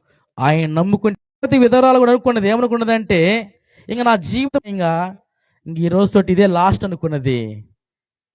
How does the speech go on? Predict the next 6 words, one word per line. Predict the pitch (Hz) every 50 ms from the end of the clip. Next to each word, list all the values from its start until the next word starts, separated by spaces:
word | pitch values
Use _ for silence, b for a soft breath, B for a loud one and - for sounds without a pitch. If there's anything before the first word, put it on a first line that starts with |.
| _ _ -
కానీ | 120 117 117
దేవుడు | 107 104 123 143 147 147 143
ఏం | 151 147 139
చేశాడు? | 143 143 120 - 151 151 160 214 247 240 _ _ _ _ _ _ _ _ _ _ _ _ _ _ _ _ _ _ 127
ఏం | 147
చేశాడండి? | 160 160 143 165 143 143 165 202 208